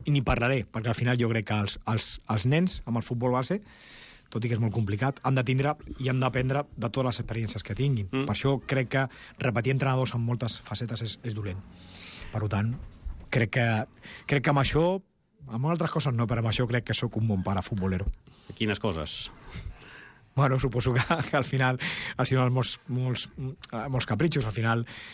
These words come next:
Speaker 1: bueno, són, quan, quan, quan estàs poc temps amb ells, doncs
Speaker 2: Mm.
Speaker 1: intentes donar-li lo millor que pots i, i havia, doncs, a vegades, a vegades ets, ets una mica, com diria jo, condescendent en moltes coses, i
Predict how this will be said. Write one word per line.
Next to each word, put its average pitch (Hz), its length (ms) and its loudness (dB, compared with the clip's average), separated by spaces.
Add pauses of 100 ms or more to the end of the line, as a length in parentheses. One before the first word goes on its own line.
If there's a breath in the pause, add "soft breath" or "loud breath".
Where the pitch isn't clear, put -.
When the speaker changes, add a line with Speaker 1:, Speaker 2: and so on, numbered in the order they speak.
(160 loud breath)
Speaker 1:
bueno, 120 240 2
són, 101 540 2 (260)
quan, 113 220 2 (100)
quan, 117 640 2
quan 113 240 2
estàs - 240 -2
poc - 240 -4
temps 131 260 2
amb 123 140 2
ells, 143 320 0
doncs 104 160 -2
Speaker 2:
Mm. 117 80 0
Speaker 1:
intentes 117 320 2
donar-li 117 380 2 (720 loud breath)
lo 131 120 2
millor 131 220 4
que 139 100 2
pots 190 320 2 (100)
i, 104 520 0
i 104 80 -2
havia, 95 300 0
doncs, 101 180 -2
a 101 40 0
vegades, 92 420 -2
a 98 60 -2
vegades 95 320 -2
ets, - 260 -4 (100)
ets 117 240 -2
una 120 120 2
mica, 110 540 2 (840)
com 135 140 2
diria 117 240 4
jo, 117 220 2 (420 loud breath)
condescendent 120 600 2
en 123 80 4
moltes 120 280 2
coses, 107 460 0
i 98 400 0